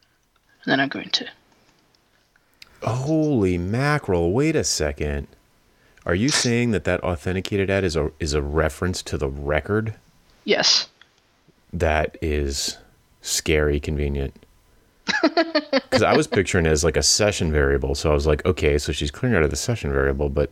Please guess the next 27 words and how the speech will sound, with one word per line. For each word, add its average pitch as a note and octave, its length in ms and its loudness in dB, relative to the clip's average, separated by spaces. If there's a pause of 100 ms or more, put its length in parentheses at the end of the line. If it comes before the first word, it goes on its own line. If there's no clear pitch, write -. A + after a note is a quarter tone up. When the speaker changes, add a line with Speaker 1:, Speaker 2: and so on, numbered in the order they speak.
(160)
Speaker 2:
you - 80 -14
still F2 240 -2
have E2 120 0
to - 80 -8
find D#2 280 -2
the D2 60 -2
person D#2 320 -2
in D2 60 -2
the C#2 80 -2
database C#2 420 0
Speaker 1:
No, E3 180 4
Speaker 2:
and D3+ 80 -2
Speaker 1:
no, E2 140 2
it's D2+ 140 0
Speaker 2:
remove - 100 0
Speaker 1:
a - 40 0
Speaker 2:
it - 20 -2
from - 100 -4
Speaker 1:
reference C#2+ 80 -2
to C#2+ 60 0
the C2+ 80 0
Speaker 2:
there." - 40 -2
Speaker 1:
record. - 360 -6 (400)
Yeah. G#2 240 0 (880)
Speaker 2:
Holy B2+ 400 2
cannoli. E2+ 640 2
Speaker 1:
Yeah. F2+ 220 2